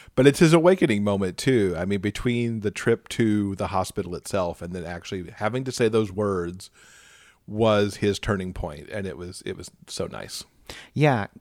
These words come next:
Speaker 2: the, the world didn't stop spinning because he essentially had to come out to a stranger. The world has almost stopped because Owen isn't in his life. So Quill is there by Owen's side when he eventually wakes up.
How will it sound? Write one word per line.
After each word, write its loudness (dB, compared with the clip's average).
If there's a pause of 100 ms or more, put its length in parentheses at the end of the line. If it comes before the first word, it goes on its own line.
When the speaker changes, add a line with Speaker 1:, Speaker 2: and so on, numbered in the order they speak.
Speaker 2:
the, -4
the -2
world 2
didn't 2
stop 2
spinning 0
because -2
he -4
essentially -2
had -4
to -10
come -6
out -6
to -6
a -2
stranger. 0 (440)
The 0
world 0
has 0
almost 0
stopped 0
because -6 (260)
Owen 0
isn't -10
in -10
his -14
life. -8 (1000)
So 4
Quill 4
is 2
there 6
by 0
Owen's -4
side -4
when -6
he -10
eventually -6
wakes -8
up. -6